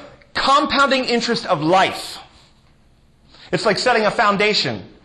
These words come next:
So if we get halfway up the house and all my windows are crooked, it's okay. But if you're at the beginning of your adult life and your foundation is crooked,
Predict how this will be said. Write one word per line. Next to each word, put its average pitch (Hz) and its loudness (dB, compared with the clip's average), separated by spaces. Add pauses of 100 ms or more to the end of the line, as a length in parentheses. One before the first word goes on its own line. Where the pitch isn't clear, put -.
(220)
So - -2
if 160 -4
we 220 0
get 214 2
halfway 277 2
up 262 2
the 240 4
house 262 2 (220)
and 208 0
all 262 4
my 269 4
windows 247 2
are 208 2
crooked, 185 -2 (160)
it's 247 2
okay. 190 2 (680)
But 185 2
if 185 0
you're 294 2
at 294 -4
the 277 0
beginning 240 2
of 220 2
your 214 2
adult 175 4
life 156 2
and 208 0
your 233 2
foundation 233 2
is 247 0
crooked, 139 -2